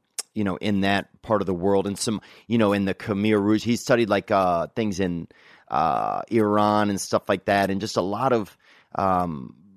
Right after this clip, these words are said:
a lot of places where they had, like, a lot of just mass killings and just, just chaos, just the dark, like, how a darkness gets into a place and something like that happens. And so he, but then he still said that, like,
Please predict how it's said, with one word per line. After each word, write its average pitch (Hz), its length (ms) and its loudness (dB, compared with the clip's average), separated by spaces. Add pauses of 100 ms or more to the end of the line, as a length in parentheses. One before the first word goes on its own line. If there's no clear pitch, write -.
(280)
a 110 80 2
lot 120 240 -2
of 123 160 -4
places 127 340 -2
where 104 100 0
they 107 100 2
had, 113 160 2
like, 107 140 0
a 98 60 -2
lot 101 260 2
of 92 360 0
just - 420 -4
mass 101 460 0
killings 104 460 0
and 87 160 -4
just, 92 200 -8 (280)
just 131 260 -2
chaos, - 680 0
just - 240 -6
the 107 100 2
dark, 104 440 -2
like, - 200 -6 (220)
how 135 240 0
a 117 60 2
darkness 113 580 -2
gets 107 380 -4
into 110 280 2
a 90 60 2
place 95 400 -2
and 87 100 -10
something 87 200 -4
like 85 120 -6
that 80 140 -10
happens. - 560 -10 (500)
And 120 160 0
so 127 180 4
he, 156 340 -4 (500)
but 117 240 -6
then 165 180 0
he 147 240 -4
still 180 400 -4
said 110 360 0
that, 107 160 0
like, 101 420 -2